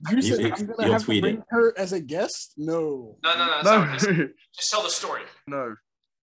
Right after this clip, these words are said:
Speaker 4: What is your wildest story from Japan? What is, like, your craziest story? What's happened to you while you've been living in Japan that's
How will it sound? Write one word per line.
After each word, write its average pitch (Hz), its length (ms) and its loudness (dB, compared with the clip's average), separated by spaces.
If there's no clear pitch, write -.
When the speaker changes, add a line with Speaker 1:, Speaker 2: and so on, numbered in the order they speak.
Speaker 4:
What 143 140 -2
is 170 160 -2
your 185 140 -2
wildest 139 580 -2
story 135 320 -8
from 131 200 -14
Japan? 117 360 -6
What 120 120 -4
is, 120 140 -8
like, 120 200 -6
your 127 100 -4
craziest 123 560 -2
story? 117 340 -4
What's 131 280 -8
happened 131 320 -2
to 139 100 -10
you 131 100 -4
while 123 200 0
you've 120 120 -6
been 120 160 -8
living 120 220 -8
in 110 100 -8
Japan 110 400 -6
that's - 320 -14